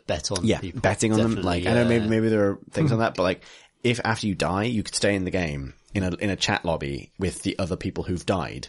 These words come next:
Speaker 1: Put a grand down on that
Speaker 2: And put,
Speaker 1: guy.
Speaker 2: put things on, like, "I'm putting money on the guy who killed me." Like, that would be, like,
Speaker 1: Oh, that's
Speaker 3: Yeah,
Speaker 1: quite
Speaker 3: that'd be
Speaker 1: cool. Or wager items or anything, really.
Speaker 2: Yeah,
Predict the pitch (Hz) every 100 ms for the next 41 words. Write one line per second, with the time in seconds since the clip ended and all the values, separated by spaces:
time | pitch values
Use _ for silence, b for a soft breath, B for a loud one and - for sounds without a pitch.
0 | - - 95 107 92 92 90 87 85 87
1 | 107 - - 87 107 - 120 101 - -
2 | 90 87 107 120 113 107 104 98 98 95
3 | 98 85 98 82 - 92 87 104 - 98
4 | 110 107 - 92 90 95 95 104 - 113
5 | 110 104 - 151 127 131 123 110 - 92
6 | 85 90 92 90 90 90 120